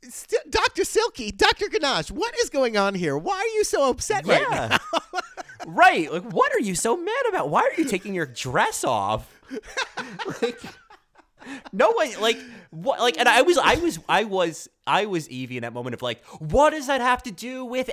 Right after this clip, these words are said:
Speaker 2: anything?" Like, it was just, I was like, "This means, who cares?"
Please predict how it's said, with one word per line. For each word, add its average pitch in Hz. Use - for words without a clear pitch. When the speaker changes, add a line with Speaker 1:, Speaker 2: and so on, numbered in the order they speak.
Speaker 2:
anything?" 190
Like, -
it 466
was -
just, 180
I -
was 208
like, 202
"This 427
means, 233
who 359
cares?" 277